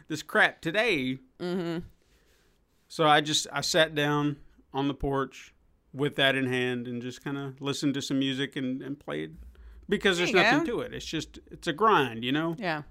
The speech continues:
Speaker 1: So it was a nice, relaxing thing. And for, for whatever reason,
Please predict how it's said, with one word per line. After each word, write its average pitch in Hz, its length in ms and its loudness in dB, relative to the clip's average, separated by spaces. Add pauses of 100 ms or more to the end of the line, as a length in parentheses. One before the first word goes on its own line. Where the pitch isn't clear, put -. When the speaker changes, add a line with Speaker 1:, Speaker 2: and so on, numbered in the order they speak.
Speaker 1:
So 208 160 -8
it - 20 -4
was 190 140 -4
a 185 40 -4
nice, 180 320 2
relaxing 165 480 0
thing. 151 180 -2
And 170 220 -4
for, 202 160 -6
for 226 320 2
whatever 254 340 0
reason, 147 460 0